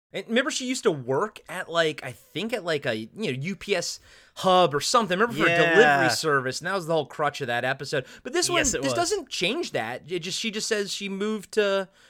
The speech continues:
Speaker 1: you know,
Speaker 2: Mm-hmm.
Speaker 1: to, to New York, you know, to pursue acting, you know. So it doesn't negate, like, her past episode or anything.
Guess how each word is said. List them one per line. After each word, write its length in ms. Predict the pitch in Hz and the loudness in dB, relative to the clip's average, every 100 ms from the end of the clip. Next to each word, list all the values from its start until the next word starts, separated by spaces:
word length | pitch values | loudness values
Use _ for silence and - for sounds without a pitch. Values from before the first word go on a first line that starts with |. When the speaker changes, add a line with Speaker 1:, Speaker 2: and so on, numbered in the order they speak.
| _ | _
Speaker 1:
you 140 | 196 190 | -6 -2
know, 200 | 151 156 | -2 -2
Speaker 2:
Mm-hmm. 120 | 277 | -6
Speaker 1:
to, 220 | - 175 | -4 -4
to 160 | 160 175 | -4 -6
New 100 | 175 | -4
York, 360 | 220 233 90 | 0 -2 -2
you 80 | 131 | -6
know, 120 | 120 | -4
to 220 | 123 123 120 | 0 0 0
pursue 320 | 143 170 180 | -6 -4 -4
acting, 400 | 185 - 82 87 | -4 -8 -16 -12
you 100 | 113 | -10
know. 160 | 110 | -8
So 140 | 147 156 | -4 2
it 60 | |
doesn't 260 | 170 202 190 | 2 2 0
negate, 420 | 156 127 151 175 | -6 0 2 2
like, 280 | 143 131 - | -2 -6 -4
her 280 | 143 120 117 _ _ | -2 -2 -4 _ _
past 360 | - 139 135 - | -4 -2 -2 -2
episode 440 | 139 135 127 104 | -4 -4 -4 -4
or 120 | 95 90 | -4 -8
anything. 460 | 87 90 82 73 | -12 -16 -18 -20